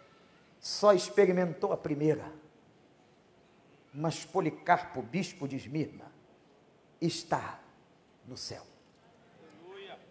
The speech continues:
Com o mesmo João, que havia partido décadas antes,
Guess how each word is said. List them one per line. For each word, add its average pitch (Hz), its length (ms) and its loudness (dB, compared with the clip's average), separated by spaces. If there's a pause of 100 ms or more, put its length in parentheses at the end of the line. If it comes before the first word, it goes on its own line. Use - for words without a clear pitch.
(2250)
Com 185 200 8
o 185 60 -2
mesmo 185 320 6
João, 147 440 -2 (1700)
que 170 80 6
havia 180 240 10
partido 180 440 4
décadas 160 560 6
antes, 135 480 -2